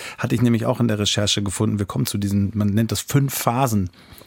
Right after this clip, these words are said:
der Krankheit, die man so durchmacht. Mal gucken, ob du das nachher bestätigen wirst. Ähm, weil, also,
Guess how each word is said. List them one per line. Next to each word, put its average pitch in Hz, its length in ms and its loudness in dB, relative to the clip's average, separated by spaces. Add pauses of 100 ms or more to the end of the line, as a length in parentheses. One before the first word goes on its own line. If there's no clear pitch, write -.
(120)
der 101 100 0
Krankheit, 107 400 0
die 98 60 0
man 98 120 2
so 98 80 0
durchmacht. 101 440 0
Mal 101 80 -2
gucken, 95 400 -2
ob - 160 -10
du 104 80 -2
das 98 160 -4
nachher 98 200 -2
bestätigen 98 520 -2
wirst. 92 200 -2 (680)
Ähm, 107 300 4
weil, 117 220 2 (140)
also, 90 240 -2